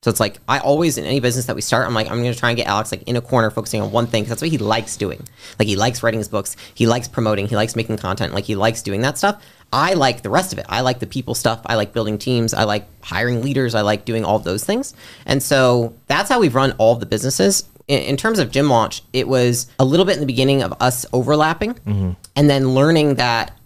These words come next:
Speaker 1: we had to let go of things in order to be more effective just as a business. You know, it's like we had to define our own roles, have our own job descriptions.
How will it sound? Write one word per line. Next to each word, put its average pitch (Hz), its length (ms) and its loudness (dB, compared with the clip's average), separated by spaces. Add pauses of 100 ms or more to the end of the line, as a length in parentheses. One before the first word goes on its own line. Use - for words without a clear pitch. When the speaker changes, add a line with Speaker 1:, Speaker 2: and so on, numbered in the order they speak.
(140)
Speaker 1:
we 101 80 -4
had 135 240 0
to 120 60 -6
let 104 180 -2
go 120 220 6
of 113 100 2
things 110 420 -2
in 117 100 -4
order 113 300 -2
to 107 320 -2
be 120 140 -4
more 117 140 2
effective 101 540 -4
just 160 140 0
as 220 120 0
a - 40 0
business. - 400 -4
You 117 60 -4
know, 110 80 0
it's 107 120 -2
like 117 160 0
we 131 120 -2
had 143 200 0
to 135 60 -2
define 131 320 0
our 151 120 0
own 147 120 2
roles, 110 340 0
have 120 180 2
our 135 100 4
own 139 140 2
job 110 240 0
descriptions. - 560 -2